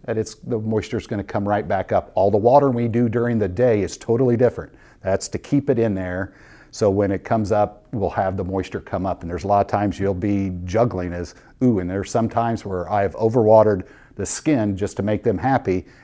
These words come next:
and it is wet at the end of the game, which is fine. It's not a bad wetness we're talking about. It's just a little more tackiness, but being surrounded and not evaporating,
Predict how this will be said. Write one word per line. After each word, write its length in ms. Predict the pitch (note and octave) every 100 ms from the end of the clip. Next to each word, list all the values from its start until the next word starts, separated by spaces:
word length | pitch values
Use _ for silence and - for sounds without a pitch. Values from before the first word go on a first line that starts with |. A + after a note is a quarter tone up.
| -
and 200 | G2 F#2+
it 240 | G#2+ A2 -
is 240 | G2 F#2+
wet 440 | E2 G2+ G2+ - -
at 160 | F2+ -
the 40 |
end 140 | F#2+ F2+
of 80 | F2
the 80 |
game, 240 | E2 A#2 A2
which 180 | E3 E3
is 120 | -
fine. 320 | B2+ F#2+ D#2
It's 160 | E2+ A#2
not 180 | A2+
a 100 | G#2+ F#2+
bad 340 | F#2 A2 G#2+
wetness 440 | G2 F2 F2+ F2 E2+
we're 160 | F2
talking 320 | - E2 F#2
about. 320 | E2+ D#2+ D#2 - - -
It's 120 | F2
just 140 | G2
a 20 | A#2
little 160 | G#2
more 180 | F#2+ E2+
tackiness, 640 | - A2+ G#2 G#2 D#2 - -
but 220 | F2 D#2+ - - - -
being 200 | A2+ A#2+
surrounded 560 | A2 B2 A#2 A2 G#2 F#2+
and 100 | G2
not 240 | G#2+ G#2
evaporating, 800 | F2+ G#2+ A#2 F#2+ F2 F2 F#2 F#2+